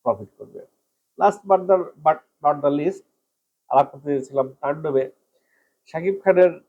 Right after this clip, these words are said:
আহ, সেটে স্ট্যান্টম্যান মনির হোসেনের যে, আহ, মৃত্যু হলো,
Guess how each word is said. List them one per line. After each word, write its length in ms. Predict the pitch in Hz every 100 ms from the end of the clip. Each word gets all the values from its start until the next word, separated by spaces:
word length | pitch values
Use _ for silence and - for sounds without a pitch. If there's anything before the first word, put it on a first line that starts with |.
| _ _ _ _
আহ, 140 | 139 131
সেটে 600 | - 170 165 135 151 - _ _ _ _ _ _ _ _
স্ট্যান্টম্যান 600 | _ 170 165 180 180 175
মনির 280 | 147 156 156
হোসেনের 420 | 143 - 131 131
যে, 280 | 120 127 120 - _ _ _ _ _ _ _ _
আহ, 140 | 110
মৃত্যু 380 | 110 139 135 135
হলো, 300 | 113 110